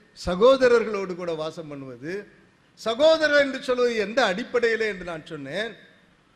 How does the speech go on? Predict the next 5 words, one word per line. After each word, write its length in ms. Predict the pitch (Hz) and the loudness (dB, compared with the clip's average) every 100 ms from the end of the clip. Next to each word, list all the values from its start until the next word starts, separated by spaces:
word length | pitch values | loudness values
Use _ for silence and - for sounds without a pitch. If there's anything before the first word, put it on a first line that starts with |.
| _ _ - | _ _ -4
அடுத்தபடியாக 800 | 208 339 339 339 320 311 302 302 | -2 0 0 0 2 0 2 0
அதனுடைய 440 | 285 269 254 208 | -2 0 0 0
அத்தியாவசியமான 960 | - 339 339 330 311 302 294 269 247 - | -2 4 4 4 -2 -2 0 0 0 0
தேவை 340 | 226 285 269 | 2 4 2
என்ன? 440 | 226 208 185 247 | 0 -2 -2 -4